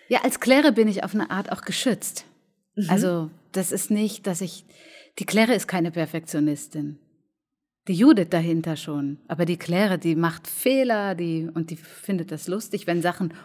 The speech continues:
Speaker 1: unvorhergesehen passieren. Wenn ein Mann zum Beispiel auf die Bühne kommt, weil sie gesagt hat, „Ich hätte gern einen anderen Mann“, und dann kommt der, das ist wirklich passiert manchmal.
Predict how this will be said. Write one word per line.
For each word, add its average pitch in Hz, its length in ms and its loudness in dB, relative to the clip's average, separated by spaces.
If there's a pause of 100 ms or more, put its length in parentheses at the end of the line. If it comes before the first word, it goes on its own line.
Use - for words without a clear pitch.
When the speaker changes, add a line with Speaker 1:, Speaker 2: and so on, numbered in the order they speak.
(220)
Speaker 1:
unvorhergesehen 175 920 2
passieren. 160 560 -2
Wenn 170 120 0
ein 180 180 0 (460)
Mann 202 240 4
zum 196 140 -2
Beispiel 190 220 2
auf - 80 2
die 180 80 -2
Bühne 226 280 8
kommt, 190 500 0
weil 165 160 0
sie 170 100 -2
gesagt 170 360 -4
hat, 165 140 -6
„Ich - 160 -10
hätte 175 200 -8
gern 165 200 0
einen 165 140 -2
anderen 170 400 -2
Mann“, 196 240 -2
und 156 80 -4
dann 160 100 -2
kommt 240 300 -2
der, 180 120 0
das 185 160 -8
ist 208 140 -4
wirklich 302 240 -2
passiert 240 400 -4
manchmal. 156 480 -2